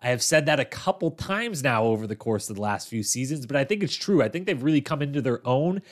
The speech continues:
at building and creating and coming up with these daily challenges. And I think this set of them, especially in the team format, works really, really well. And across the board,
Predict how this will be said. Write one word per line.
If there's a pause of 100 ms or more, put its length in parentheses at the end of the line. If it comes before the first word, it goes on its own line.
(200)
at
building
and
creating
and
coming
up (260)
with
these
daily
challenges. (320)
And
I
think
this
set
of
them,
especially
in
the
team
format, (320)
works
really,
really
well.
And
across
the
board,